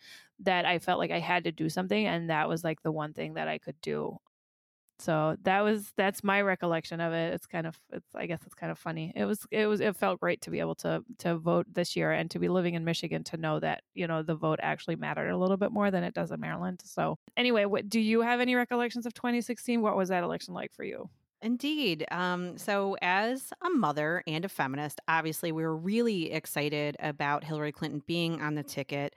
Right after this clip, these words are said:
Speaker 2: I remember feeling completely confident that she would win because I just didn't see how this reality television star was going to sway so many people. It just didn't connect with me.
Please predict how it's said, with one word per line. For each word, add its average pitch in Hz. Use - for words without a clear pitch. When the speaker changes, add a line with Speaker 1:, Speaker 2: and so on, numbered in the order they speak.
Speaker 2:
I 247
remember 247
feeling 208
completely 202
confident 151
that 151
she -
would 156
win 139
because 165
I 180
just 165
didn't 190
see 170
how 160
this 151
reality 160
television 151
star 143
was 160
going 156
to 156
sway 143
so 151
many 143
people. 143
It 202
just -
didn't 165
connect 156
with 156
me. 156